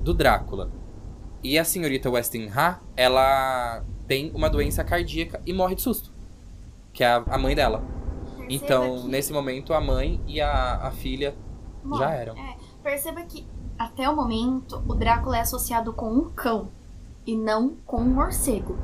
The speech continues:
Speaker 2: O negócio do morcego veio muito depois.
Speaker 1: É, exatamente. É, a, essa corporificação dele era sempre em questões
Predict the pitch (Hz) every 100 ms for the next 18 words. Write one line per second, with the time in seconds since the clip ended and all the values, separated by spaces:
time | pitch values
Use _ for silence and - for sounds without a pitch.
0 | - 233 226 220 226 247 247 226 - 233
1 | 240 262 269 240 262 - - - - -
2 | - - - - 165 135 139 175 170 -
3 | - - 123 127 127 131 131 147 143 160
4 | 160 180 180 - 127 - 135 135 107 104
5 | 120 135 - 117 120 - 139 143 160 147
6 | 143 143 135 131 135 - 131 127